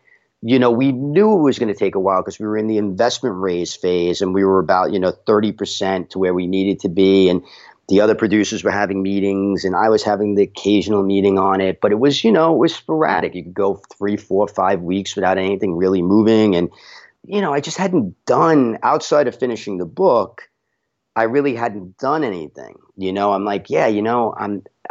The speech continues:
I do need to start churning out some more content. I do need to start thinking about what else I wanna produce, or, or do I wanna take one of the scripts that I already have and go film it myself or produce it myself?" All these things kinda came into,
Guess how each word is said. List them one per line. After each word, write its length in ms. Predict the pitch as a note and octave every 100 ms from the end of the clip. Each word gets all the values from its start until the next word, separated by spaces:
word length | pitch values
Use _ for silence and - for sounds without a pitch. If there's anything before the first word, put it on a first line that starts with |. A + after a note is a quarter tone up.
| -
I 120 | G#2
do 200 | F#2+ F#3
need 220 | C3+ E2+
to 60 | -
start 260 | - D#2
churning 340 | - F2 D#2+ D#2+
out 140 | D#2
some 160 | - E2
more 140 | D#2
content. 400 | - E2+ D#2+ E2+
I 80 | F2
do 200 | E2 B2+
need 280 | B2+ G#2+ E2+
to 80 |
start 320 | - - F2 -
thinking 260 | E2+ E2+
about 220 | E2+ D#2+
what 100 | D#2
else 220 | E2 D#2 F2+
I 20 |
wanna 200 | E2 D#2+
produce, 440 | F2 D#2+ E2+ D#2+
or, 140 | F#2+ F2+
or 240 | F#2+ F#2+
do 220 | F2+ G2
I 80 | F#2+
wanna 260 | G2 G#2 G#2+
take 280 | - G#2
one 200 | F#2 F#2
of 80 | G2+
the 80 | G2
scripts 340 | - G#2+ -
that 100 | -
I 120 | G2 G2+
already 240 | G#2 G2+
have 320 | A2 C#3+ A#2+
and 120 | F2+
go 140 | E2 F2+
film 300 | - G2 F#2+
it 80 | F#2
myself 580 | G2 - B2 A#2+ G2
or 80 | -
produce 380 | - F2+ A#2+ A#2
it 40 |
myself?" 320 | G#2 - F2+ - - - _
All 240 | - C3+ C#3+
these 240 | C#3+ A#2+
things 320 | B2+ A2+ G#2
kinda 300 | - G#2 G2+
came 240 | - G2 F#2+
into, 240 | E2 F2